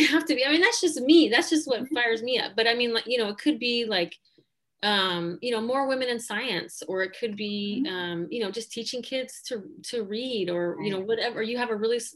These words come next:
Speaker 1: really strong interest in s-, a specific subject matter, and that's
Speaker 2: Mm-hmm.
Speaker 1: just, you know, um, so,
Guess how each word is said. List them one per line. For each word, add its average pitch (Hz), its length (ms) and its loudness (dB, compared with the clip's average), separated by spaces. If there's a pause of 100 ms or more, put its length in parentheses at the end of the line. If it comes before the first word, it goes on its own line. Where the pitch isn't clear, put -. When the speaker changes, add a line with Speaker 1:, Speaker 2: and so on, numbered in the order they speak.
(160)
Speaker 1:
really 226 580 -4
strong 226 300 -8
interest 214 400 -6
in 208 260 -6
s-, - 100 -14
a - 100 -14
specific 214 580 -12
subject 220 380 -6
matter, 170 300 -2
and 170 180 -4
that's 214 300 -2
Speaker 2:
Mm-hmm. 262 80 4
Speaker 1:
just, 311 320 -2
you 180 100 -10
know, 170 160 -6 (880)
um, 180 540 -2 (1040)
so, 190 680 -2